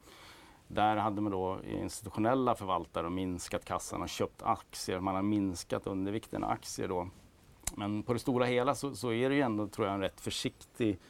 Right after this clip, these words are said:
allokering i aktiebenet, eh, rent generellt, så om man tittar på hur placerare är då, i, investerare. Så att det finns ju mer att göra. Jag tror att, att, eh,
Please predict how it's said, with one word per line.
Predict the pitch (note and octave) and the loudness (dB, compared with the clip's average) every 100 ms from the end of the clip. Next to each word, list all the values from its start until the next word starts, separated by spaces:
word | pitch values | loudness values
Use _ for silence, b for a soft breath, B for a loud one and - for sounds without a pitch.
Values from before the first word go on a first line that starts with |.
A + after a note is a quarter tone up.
| B | B
allokering | - G2 G2 - C3+ C3+ A2+ G2+ F#2+ | 0 0 0 0 4 6 4 4 0
i | G2 G2 G2+ | 0 -2 -2
aktiebenet, | - F2+ - - G#2 G2 - - G#2 G2+ G2 G2 D#3 D#3+ G#2+ - - | -4 -6 -6 -2 0 0 -2 -8 -4 -2 -2 4 4 4 2 -2 -4
eh, | - G#2+ | -4 0
rent | G2 - | 0 2
generellt, | G#2 A#2 A2+ | 2 2 2
så | - | 0
om | A2 G2+ | -2 -2
man | F#2+ | -2
tittar | F#2+ - | -4 -6
på | F#2 G#2 | -6 -4
hur | - G2 - - | -4 -4 -6 -4
placerare | F#2 - F#2 F#2+ G2 | -6 -2 0 2 0
är | A#1 F2+ | 0 -2
då, | F2 F2 - | -2 -4 -6
i, | - G2 - G2+ | -8 -6 -4 -4
investerare. | F#2+ - A2+ A2 F#2+ | -4 -2 2 4 2
Så | - | -2
att | |
det | F#2 | -6
finns | - C3 C3+ - | 0 4 4 4
ju | F#2+ | 0
mer | F#2 E2 | 2 2
att | |
göra. | F#2 F2 F#2+ A2+ - B B B B | 2 2 4 2 0 B B B B
Jag | G#2 C3+ C#3 | 6 6 6
tror | A2 A2 G2 | 2 2 2
att, | F2 - | 2 -2
att, | F2 - - - | -6 -6 -6 0
eh, | F#2 | 0